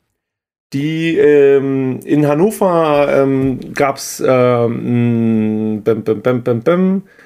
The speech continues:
Seid mir nicht böse, wenn ich zwischendurch immer kurz quer lese, ne? Ich will ja auch keinen Quatsch erzählen.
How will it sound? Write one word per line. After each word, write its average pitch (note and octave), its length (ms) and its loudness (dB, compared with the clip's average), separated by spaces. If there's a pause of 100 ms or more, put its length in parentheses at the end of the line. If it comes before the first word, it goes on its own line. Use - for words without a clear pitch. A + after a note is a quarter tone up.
(100)
Seid C#3 180 0
mir D#3 80 2
nicht B2+ 160 0
böse, D3+ 240 2
wenn C3+ 100 2
ich B2+ 160 -4 (140)
zwischendurch C#3 480 0
immer C3+ 140 0
kurz C3+ 280 -2
quer C3 300 0
lese, A#2 280 0
ne? B2+ 100 0
Ich B2 120 -4
will C#3+ 100 4
ja C3 80 2
auch - 180 -8
keinen C#3+ 140 -4
Quatsch - 340 -8
erzählen. G2+ 540 -4